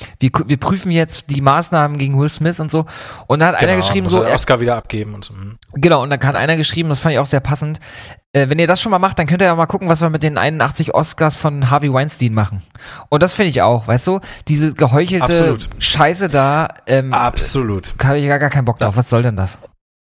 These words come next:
Speaker 2: Also das unterstreiche ich total. Will Smith hat für sich selber, äh, auch Konsequenzen gezogen, ist ja quasi der Academy, äh, einen Schritt voraus gewesen, indem er gesagt hat, er tritt aus. Die Academy selber sagt, er darf zehn Jahre lang nicht zur Veranstaltung <laughs> erscheinen.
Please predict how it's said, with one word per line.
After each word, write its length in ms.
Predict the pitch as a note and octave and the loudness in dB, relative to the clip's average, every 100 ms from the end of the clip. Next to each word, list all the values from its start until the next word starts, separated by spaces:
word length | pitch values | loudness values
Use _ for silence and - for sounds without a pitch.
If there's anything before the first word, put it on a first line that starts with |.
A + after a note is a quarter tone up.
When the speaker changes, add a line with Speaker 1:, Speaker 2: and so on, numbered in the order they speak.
| _ _ | _ _
Speaker 2:
Also 180 | G3+ B2+ | 0 2
das 140 | B2+ D3+ | 0 0
unterstreiche 500 | B2+ A#2+ - G#2+ A#2+ | 0 0 0 -2 -2
ich 80 | |
total. 460 | - G#2 - F2+ F#2 | -2 -2 -2 -4 -2
Will 80 | C#3+ | -2
Smith 280 | - E3 - | 0 -2 -2
hat 120 | D3+ | -2
für 100 | C#3 | 0
sich 200 | B2+ - | -2 -2
selber, 420 | A2+ D3 E3 E3+ | -2 -2 -4 -6
äh, 200 | - C#3+ | -4 -4
auch 200 | C#3+ C3 | -2 -4
Konsequenzen 540 | - C3 B2 C3+ D3 D3+ | -2 -2 -2 -2 -4 -4
gezogen, 420 | C#3+ - D#3 D3+ | -4 -2 -2 -2
ist 140 | C3 - | -4 -4
ja 60 | |
quasi 300 | C3+ A#2+ A2+ | -2 -2 -2
der 120 | A#2+ | -2
Academy, 520 | A2 - B2 B2 C3+ B2 - - - - - _ _ _ _ _ | -4 -2 -2 0 -4 -6 -12 -20 -20 -20 -20 _ _ _ _ _
äh, 320 | - A2+ G#2 | -4 -2 -2
einen 200 | G2 A#2 | -2 -2
Schritt 180 | A#2 A#2 | 0 0
voraus 380 | - G#2+ G2+ - | 0 0 2 2
gewesen, 300 | - C3 A2 | 2 2 0
indem 160 | A2+ A2+ | 0 0
er 60 | |
gesagt 280 | A2+ G#2+ A2 | 2 0 0
hat, 100 | B2 | -2
er 160 | - A2 | -2 -2
tritt 260 | - A#2 - | 0 0 0
aus. 280 | G2 A#2 | -2 -2
Die 140 | - A2+ | -2 -4
Academy 380 | A2 A#2+ B2+ A#2+ | 0 0 0 0
selber 300 | A2 B2 C3 | 0 0 0
sagt, 320 | A#2+ B2 - | 0 -2 -4
er 120 | A2+ | -2
darf 180 | G#2+ - | -2 -2
zehn 440 | - A#2+ A#2+ A#2+ - | 0 0 -2 -10 -2
Jahre 320 | G#2+ G#2+ A#2+ | 0 0 0
lang 220 | A#2 A#2 | -2 -2
nicht 220 | A#2+ B2 | -4 -4
zur 240 | - B2 A#2 | -4 -4 -2
Veranstaltung 500 | - - - D3+ D#3+ | -4 -4 -2 -2 0
<laughs> 20 | |
erscheinen. 400 | F#3 - - B2+ | 0 -2 -2 -4